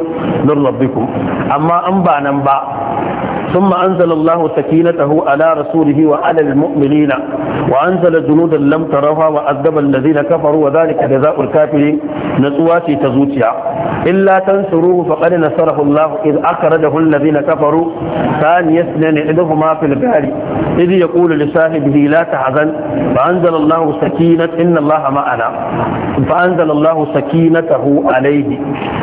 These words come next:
وأيده بجنود لم تروها هو الذي أنزل السكينة في قلوب المؤمنين ليزدادوا إيمانا مع إيمانهم إذ جعل الذين كفروا منكرا فأنزل الله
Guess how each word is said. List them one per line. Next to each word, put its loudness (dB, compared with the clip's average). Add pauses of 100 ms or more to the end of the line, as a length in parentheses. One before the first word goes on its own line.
(100)
وأيده 2 (160)
بجنود 0
لم 0
تروها 0 (480)
هو 4
الذي 2
أنزل 0
السكينة 0 (140)
في 2
قلوب 0
المؤمنين 0 (540)
ليزدادوا 0
إيمانا 2 (600)
مع 2
إيمانهم 0 (520)
إذ 0
جعل 0
الذين 0
كفروا 0
منكرا 0 (140)
فأنزل 0
الله 0